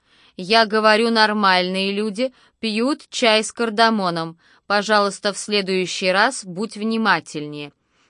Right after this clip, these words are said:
Я молча кивнула. Свекровь со страдальческим видом пила свой чай без кардамона.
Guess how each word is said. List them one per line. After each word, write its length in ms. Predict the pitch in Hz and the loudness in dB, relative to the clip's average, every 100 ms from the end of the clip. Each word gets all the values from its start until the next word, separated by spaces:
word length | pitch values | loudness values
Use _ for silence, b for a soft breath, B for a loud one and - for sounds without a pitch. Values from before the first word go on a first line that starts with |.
| - | -12
Я 280 | 190 220 262 | 0 2 4
молча 400 | 294 330 - 262 | 2 0 -4 -8
кивнула. 640 | 269 208 185 170 156 160 b b b b | -6 -6 -6 -6 -8 -12 b b b b
Свекровь 640 | - 226 247 - 240 247 | -6 -2 -2 0 0 0
со 140 | - 247 | -2 -6
страдальческим 920 | - 214 202 196 - 185 - 202 185 | -2 0 2 0 -4 -10 -6 -6 -4
видом 400 | 202 226 247 247 b b b | -4 -4 -4 -8 b b b
пила 360 | 233 220 240 | 2 4 4
свой 340 | 233 214 214 214 | 2 -4 -2 -2
чай 360 | - 202 202 | -2 0 0
без 240 | 185 196 - | -2 -8 -6
кардамона. 800 | 190 185 185 185 170 156 156 | -6 0 0 0 -2 -6 -8